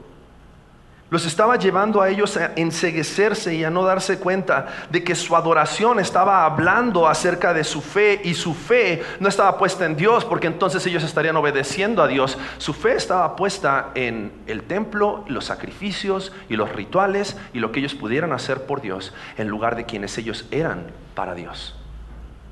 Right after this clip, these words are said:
Porque ellos, como hijos de Dios, lo que ellos debían hacer era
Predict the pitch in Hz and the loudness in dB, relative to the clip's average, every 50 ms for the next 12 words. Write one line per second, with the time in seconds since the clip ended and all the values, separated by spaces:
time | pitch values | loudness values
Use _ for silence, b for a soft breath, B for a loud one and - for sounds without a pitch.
0 | - - - - - - - B B B B B - 151 147 - 143 131 143 151 | -20 -20 -20 -20 -20 -20 -20 B B B B B -2 -2 0 0 -2 -4 0 0
1 | 180 185 170 190 170 - - 151 139 127 117 123 147 165 160 - 185 170 - 185 | 0 0 0 -2 -4 -4 -4 -6 -4 -4 -2 -2 -4 -4 -4 -4 -4 -2 -2 -4
2 | 185 139 120 107 101 104 101 - - - 120 117 117 - 139 127 143 131 - 117 | -4 -2 -2 -2 -2 -2 -4 -6 -8 -4 -4 -4 -2 -2 -4 -4 -4 -4 -4 -4
3 | 110 104 131 165 175 160 131 113 - - 110 107 104 - - 110 101 101 85 | -4 -4 -4 -4 -4 -4 -4 -6 -4 -4 -4 -4 -4 -4 -4 -4 -2 -2 -4